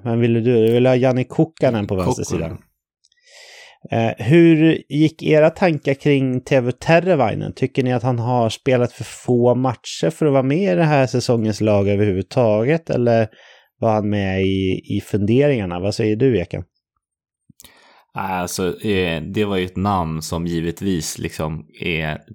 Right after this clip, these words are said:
Speaker 2: top of mind. Kollar man på världsstjärnor eller liksom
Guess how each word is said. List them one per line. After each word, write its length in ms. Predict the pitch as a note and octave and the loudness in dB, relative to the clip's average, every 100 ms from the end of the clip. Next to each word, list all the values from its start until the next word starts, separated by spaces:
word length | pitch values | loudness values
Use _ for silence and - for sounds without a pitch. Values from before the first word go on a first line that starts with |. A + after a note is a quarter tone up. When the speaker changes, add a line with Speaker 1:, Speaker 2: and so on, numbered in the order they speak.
| - | -12
Speaker 2:
top 220 | F2 - | -10 -6
of 100 | E2 | -4
mind. 640 | G2 F2 D#2+ E2+ D#2 - | -2 -2 -4 -6 -6 -8
Kollar 240 | - F#2 F2+ | -6 -6 -4
man 220 | F2+ F2 | -4 -6
på 240 | F2 E2 - - _ - | -6 -6 -8 -20 _ -12
världsstjärnor 1080 | F2 F#2 E2 D#2+ - - A#2 A2 F#2+ E2+ D#2+ | -4 -2 -2 -4 -10 -6 -2 0 0 -4 -4
eller 240 | D#2+ E2 | -4 -4
liksom 420 | D#2+ D#2+ D2+ D#2+ | -6 -6 -8 -8